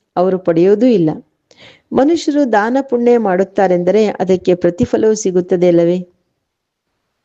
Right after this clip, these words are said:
ರಾಜನ ಮನೆ ಅಥವಾ ಸಾಹುಕಾರರ ಮನೆಯಲ್ಲಿ ಜನ್ಮ ಪಡೆಯುತ್ತಾರೆ. ಯಾರು ಮಾಡಬೇಕಾಗಿದೆಯೋ,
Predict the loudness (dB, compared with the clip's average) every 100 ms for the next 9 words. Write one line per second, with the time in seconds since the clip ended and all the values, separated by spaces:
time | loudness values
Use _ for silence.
0 | _ _ -20 -8 0 0 0 -2 -2 -2
1 | 0 0 -2 -4 -2 0 0 -2 -4 -4
2 | -4 -4 -2 0 2 2 0 -2 -2 -2
3 | -2 -2 0 0 0 -4 -4 -6 _ _
4 | _ _ _ -2 0 2 0 -2 -2 -2
5 | -2 0 -2 0 -2 0 0 2 2 2
6 | -2